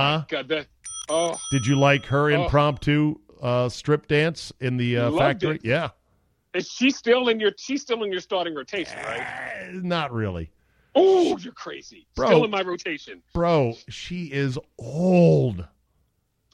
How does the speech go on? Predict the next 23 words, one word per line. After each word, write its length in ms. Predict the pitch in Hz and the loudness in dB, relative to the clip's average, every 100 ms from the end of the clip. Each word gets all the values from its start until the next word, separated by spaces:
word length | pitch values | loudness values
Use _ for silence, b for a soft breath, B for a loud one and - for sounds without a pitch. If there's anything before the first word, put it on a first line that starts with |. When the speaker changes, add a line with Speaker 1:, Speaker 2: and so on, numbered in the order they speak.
| _ _ _ - | _ _ _ -12
Speaker 1:
And 180 | 156 170 | -8 -8
still 460 | - - 208 214 196 | -10 0 2 2 0
getting 340 | 196 196 196 | -2 -2 -4
it 160 | 160 - | -6 -6
done, 300 | 180 214 147 | -4 -2 -4
throwing 500 | - - 202 190 190 | -6 0 2 2 0
in 140 | 180 175 | -4 -4
the 80 | 160 | -2
mid-nineties 760 | 156 196 170 175 175 175 165 | 0 0 0 -4 -2 -4 -6
with 160 | 143 123 | -10 -6
late 320 | 135 180 156 | -2 -2 -2
movement. 520 | 185 180 104 - - _ - | -4 -4 -12 -18 -20 _ -6
Speaker 2:
Uh, 460 | 113 113 110 110 113 | -2 0 0 -2 -2
<laughs> 80 | - | 2
yeah. 360 | 165 139 120 92 b b b | 4 4 2 -2 b b b
Jennifer 360 | - 139 160 139 | -4 -2 -2 0
Aniston's 540 | 147 139 104 127 117 | 0 0 -4 -8 -8
forty-nine 560 | - 123 120 117 110 107 | -6 -4 -2 0 -2 -2
years 200 | 101 95 | -2 -2
old. 240 | 98 92 | -4 -6
She 180 | - 113 | -8 -4
is 160 | 110 87 | -4 -2
not 460 | 110 113 120 127 | -4 -4 -4 -6